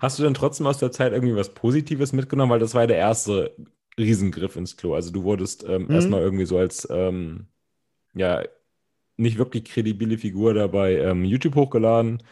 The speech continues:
Speaker 1: ähm, musstest dann auch irgendwie da ein bisschen Scheiße fressen, dann hast du dich von denen getrennt, ähm, wurdest dann irgendwie in dem
Speaker 2: Mhm.
Speaker 1: Moment irgendwie auch wieder dargestellt oder bloßgestellt und hast dich ja trotzdem irgendwie wieder zurückgearbeitet. Was hast du daraus gelernt aus dieser Zeit?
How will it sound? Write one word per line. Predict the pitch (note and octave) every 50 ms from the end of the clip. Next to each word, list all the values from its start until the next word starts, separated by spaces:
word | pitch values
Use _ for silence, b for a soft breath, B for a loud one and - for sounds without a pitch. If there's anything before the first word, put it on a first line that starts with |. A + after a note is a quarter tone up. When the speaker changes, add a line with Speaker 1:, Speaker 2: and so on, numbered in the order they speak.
| B B B B B B B B
Speaker 1:
ähm, | F#2+ F#2+ F#2+ F#2 F#2 F#2
musstest | D#2 C#2+ G2+ G#2 - - F#2 -
dann | A2 A2 A#2
auch | A2 G#2 A2
irgendwie | G#2+ G#2 G#2 G2+
da | G#2 G#2+
ein | G2+
bisschen | - F#2+ G2 F#2
Scheiße | - - G#2 G2+ G2+ G2+ F#2+
fressen, | - - G2+ G2+ G2 - F#2+ F2
dann | - F#2+ G2+
hast | G#2 G2+ -
du | - G2
dich | G2
von | - F#2 F2+
denen | E2+ F#2 G2 F#2+
getrennt, | F#2 F2+ - - B2 B2 B2 B2+ - - -
ähm, | D#2+ G2+ G2 F#2+ F#2+ F2+
wurdest | G#2+ G#2 - - -
dann | A2 A#2+ A#2+
irgendwie | A#2 A#2 A2+ A2+
in | A2
dem | A2 A2
Speaker 2:
Mhm. | A2
Speaker 1:
Moment | G#2+ G#2+ A2 -
irgendwie | - G#2 G#2 G#2 G#2+ G#2+ - -
auch | - A2 A2 -
wieder | A#2+ A2+ A#2 A#2 A2+ - -
dargestellt | G2+ F#2+ G2+ G2+ G#2 G#2+ A2 - - - G#2 G2+ G#2
oder | G2 F2+
bloßgestellt | - G#2 A2 A2+ - - A#2 A2 - - A2 A2 G#2+ G#2+ - _ b b b b b b b b b b b _ _ _ _ _ _ _ _ _ _ _ _
und | - A#2 A2+
hast | A#2+ B2 - -
dich | -
ja | - A2+
trotzdem | - A#2 A2 - - G2
irgendwie | B2 A#2+ A#2
wieder | B2+ A#2+ A#2+
zurückgearbeitet. | - - C#3+ C#3 - A#2+ E2+ E2 F2 F2+ E2+ F2
Was | G2 A2+ -
hast | C3+ C3 -
du | -
daraus | A2+ A2 A2 A2 -
gelernt | - G#2+ G#2+ A2 A2+ G#2
aus | F2+ -
dieser | - D#2 D2 E2+ D2+
Zeit? | - - - G1+ G1+ -